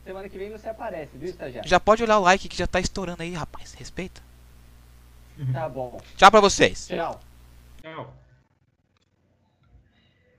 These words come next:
Speaker 1: É isso aí, padre, a gente quis trazer um pouco dessa dinâmica nossa, um quadro novo que a gente estreou, espero que o senhor tenha gostado.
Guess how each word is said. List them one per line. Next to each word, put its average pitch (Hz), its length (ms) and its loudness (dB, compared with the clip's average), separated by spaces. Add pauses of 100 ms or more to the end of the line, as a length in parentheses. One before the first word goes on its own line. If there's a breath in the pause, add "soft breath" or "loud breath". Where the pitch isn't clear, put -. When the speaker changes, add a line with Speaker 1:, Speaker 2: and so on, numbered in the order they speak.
(2250)
Speaker 1:
É 151 140 -14
isso 175 200 -16
aí, 160 240 -10
padre, 151 460 -14
a 135 40 -18
gente 139 580 -16 (300)
quis 127 140 -16
trazer 127 300 -12
um 127 100 -14
pouco 127 340 -16 (260)
dessa 123 260 -12
dinâmica 120 540 -12
nossa, 123 320 -10
um 120 100 -14
quadro 123 300 -6
novo 123 340 -14
que - 60 -14
a 120 60 -12
gente 117 160 -18
estreou, 113 340 -14
espero 123 340 -14
que 123 80 -20
o - 60 -20
senhor 120 180 -16
tenha 123 180 -16
gostado. 123 500 -10